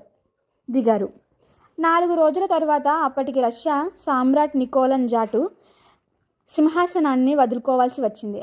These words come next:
అప్పుడు తాత్కాలికంగా ఏర్పడిన ప్రభుత్వం ఓటు వేసే హక్కుని మంజూరు చేసింది. మహిళలు ఈ సమితికి దిగిన రోజు జూలియన్ క్యాలెండర్ ప్రకారం ఫిబ్రవరి ఇరవై మూడు ఆదివారం, గ్రెగోరియన్ క్యాలెండర్ ప్రకారం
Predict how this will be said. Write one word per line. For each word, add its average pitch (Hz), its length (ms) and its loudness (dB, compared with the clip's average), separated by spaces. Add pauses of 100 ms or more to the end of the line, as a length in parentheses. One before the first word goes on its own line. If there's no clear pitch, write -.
(120)
అప్పుడు 269 280 -4
తాత్కాలికంగా 320 840 0
ఏర్పడిన 247 340 -2
ప్రభుత్వం 233 480 -2 (1200)
ఓటు 302 260 4
వేసే 302 300 2
హక్కుని 247 420 -4
మంజూరు 247 480 -2
చేసింది. 202 420 -6 (260)
మహిళలు 320 520 2
ఈ 302 220 -6
సమితికి 311 520 -4
దిగిన 254 480 0 (260)
రోజు 240 420 2 (340)
జూలియన్ 359 380 2
క్యాలెండర్ 320 640 0
ప్రకారం 247 460 -4
ఫిబ్రవరి 349 1080 -2 (300)
ఇరవై 294 280 2
మూడు 285 360 0 (120)
ఆదివారం, 226 540 0 (640)
గ్రెగోరియన్ 320 680 4
క్యాలెండర్ 277 520 -2
ప్రకారం 262 400 -4